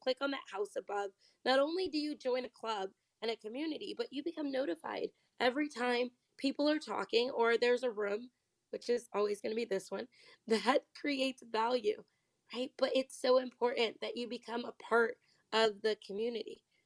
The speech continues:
When we talk about creating conversations that matter, that's what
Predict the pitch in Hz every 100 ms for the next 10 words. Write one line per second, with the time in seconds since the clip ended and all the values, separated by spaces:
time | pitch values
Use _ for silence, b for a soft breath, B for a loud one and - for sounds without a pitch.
0 | - 233 240 240 240 247 247 226 226 208
1 | 214 - _ _ _ - 254 240 240 240
2 | 226 220 - 208 220 214 185 214 208 -
3 | 220 220 - 202 - 185 202 247 320 _
4 | _ _ _ _ 233 247 - - 233 220